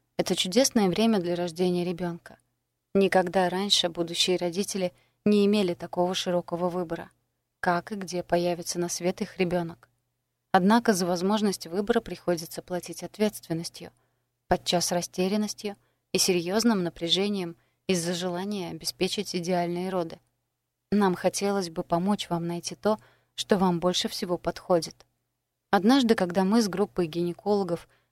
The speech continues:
медицинских сестер и акушерок обсуждали степень подготовки женщин к родам,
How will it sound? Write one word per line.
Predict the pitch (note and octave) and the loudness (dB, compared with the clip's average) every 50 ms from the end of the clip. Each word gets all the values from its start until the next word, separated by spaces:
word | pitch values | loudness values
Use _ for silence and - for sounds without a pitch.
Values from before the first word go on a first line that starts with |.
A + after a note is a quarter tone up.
| _ _ - | _ _ 0
медицинских | F#3+ F3+ D#3+ E3+ E3+ - G3+ F#3+ - - F3 E3 - | 0 2 2 -2 -2 0 -2 -2 -2 -4 -6 -8 -8
сестер | - E3+ - - - F#3+ F#3+ F#3 | -8 -10 -10 -4 -2 0 0 0
и | F3 | -2
акушерок | E3 E3+ - - E3 - - G3 F#3+ F#3 - - | -4 -6 -10 -10 -10 -2 2 2 2 2 0 -6
обсуждали | E3 - - - F3 E3+ D#3+ F#3 F#3+ F#3+ F3+ | -12 -12 -12 -12 -10 -6 0 2 2 2 2
степень | D#3+ - - F3+ F3+ - F3 E3+ E3+ | -2 -2 -2 -2 -2 0 -2 -4 -4
подготовки | - E3 E3 E3 E3+ E3 - F#3 F3 - - - | -4 -8 -2 -2 -2 -2 -2 -4 -6 -6 -4 -4
женщин | E3 E3 F#3 F#3+ F#3 - - E3+ E3 | -2 0 0 0 0 0 -2 -4 -8
к | - | -4
родам, | F3+ G3 A3 G#3 A3 G#3 G3 | 0 0 2 2 2 0 0